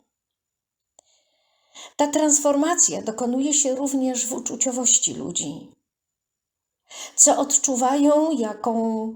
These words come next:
skalę uczuć preferują w swoim życiu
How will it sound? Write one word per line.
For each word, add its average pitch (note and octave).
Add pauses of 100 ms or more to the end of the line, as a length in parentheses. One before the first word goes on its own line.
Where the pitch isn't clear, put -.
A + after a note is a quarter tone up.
(140)
skalę B3+
uczuć - (160)
preferują B3
w B3
swoim G#3+
życiu A#3